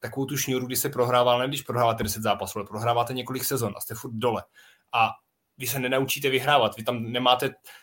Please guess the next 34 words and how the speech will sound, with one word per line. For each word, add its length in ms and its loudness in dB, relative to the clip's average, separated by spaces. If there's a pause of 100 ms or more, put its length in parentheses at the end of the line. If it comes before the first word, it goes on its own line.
(520)
nevíte 340 -2
to, 100 0
jak 200 6
bolí 260 2
vyhrát 400 2
a 80 -8
prostě 280 -8
pak 180 -4
už 100 -6
postupně 420 -4
sklouznete 460 -2
do 80 0
toho, 200 0
že 60 -2
se 140 -2
prohrává, 460 2
že 60 0
se 160 -4
jede 140 -2
v 40 -8
těch 180 -6
porážkách, 500 2 (220)
jako 180 0
ne, 120 4
že 100 2
by 80 0
vás 180 6
to 100 0
bavilo, 320 2
to 140 0
ne, 200 2 (280)
ale 120 2
tak 180 -4
jako 300 -2